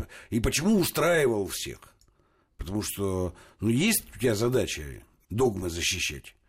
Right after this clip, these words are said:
Вот он только их и защищал, эти догмы. Так, как умел. Подкопаться к нему было трудно.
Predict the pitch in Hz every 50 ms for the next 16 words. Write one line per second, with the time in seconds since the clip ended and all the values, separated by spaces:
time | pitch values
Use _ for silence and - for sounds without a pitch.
0 | _ _ - 117 127 123 226 226 202 165 208 - - 196 220 220 202 - 135 131
1 | 123 139 131 - 139 139 - - - 80 67 62 - _ _ _ _ - 69 67
2 | - 82 80 80 65 55 - - - _ _ _ _ _ _ _ _ _ - 151
3 | 165 - - - - 151 165 160 - - - _ _ _ _ _ - 104 131 127
4 | 123 113 107 98 85 - - - _ - 117 - - 135 117 190 202 - - 127
5 | - - 107 104 120 131 156 160 135 123 - - 110 104 92 82 80 69 58